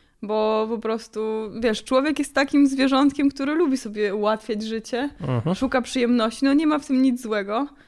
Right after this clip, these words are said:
Speaker 1: po prostu człowiek tak funkcjonuje, natomiast, y, no właśnie boję się, że to jest droga w jedną stronę w pewnym momencie.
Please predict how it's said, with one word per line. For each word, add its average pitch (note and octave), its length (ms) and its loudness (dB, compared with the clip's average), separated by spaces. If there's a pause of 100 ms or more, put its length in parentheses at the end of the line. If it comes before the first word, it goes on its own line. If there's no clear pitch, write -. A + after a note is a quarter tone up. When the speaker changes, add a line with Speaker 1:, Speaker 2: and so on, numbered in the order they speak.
(400)
Speaker 1:
po C4+ 80 -4
prostu C#4 280 -2
człowiek C#4 300 0
tak C#4 120 -2
funkcjonuje, C#4 640 0
natomiast, A#3 640 -8
y, A#3+ 300 -4
no B3 260 -4
właśnie C4 280 -4
boję A#3+ 280 -2
się, A#3 140 -10
że A#3 100 -8
to - 80 -6
jest A3 180 -4
droga A3 240 -4
w G#3+ 40 -6
jedną G#3+ 260 -4
stronę F#3+ 440 -8 (320)
w - 80 -20
pewnym G#3+ 280 -6
momencie. G3 560 -10